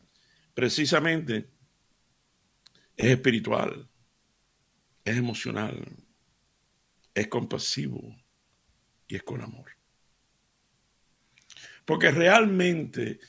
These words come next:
realmente uno no sabe lo que está pasando a la otra persona. Eh, yo me acuerdo una historia de, de un hombre que estaba con sus dos niños chiquitos en la línea, de la, llegando a la cajera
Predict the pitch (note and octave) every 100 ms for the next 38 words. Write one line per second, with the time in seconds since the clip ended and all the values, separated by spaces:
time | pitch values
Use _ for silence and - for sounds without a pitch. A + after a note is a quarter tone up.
0 | - - - C#3 G3 A#3 A3+ A3 G3 D3
1 | D3 - A3+ B3 D3 - - A#2 G2 G2+
2 | G#2 - - - G#2+ A#2 - G#2 G#2+ G#2+
3 | G#2+ - A#2+ G2+ - - F#2+ G2 A2 _
4 | C3 A#2+ _ _ _ _ _ _ _ _
5 | _ _ _ _ _ _ _ _ - A2
6 | G#2+ A#2 B2 C#3 C#3 D3 C3+ C3 - -
7 | - B2+ B2+ D3+ D#3+ E3 C3+ C3 B2+ A#2+
8 | B2+ C#3 F3 D#3 C#3 A#2+ - C3+ D3 C3
9 | C#3+ C3+ D#3 D#3 E3+ D3+ C3 C#3+ F#3 D#3+
10 | D#3 C#3 D#3 B2+ D#3+ G3 E3+ D#3+ - -
11 | C#3 - C#3 - - - - - _ -
12 | B2+ C3+ F3 F#3 D#3+ C#3+ C3+ G3+ G3+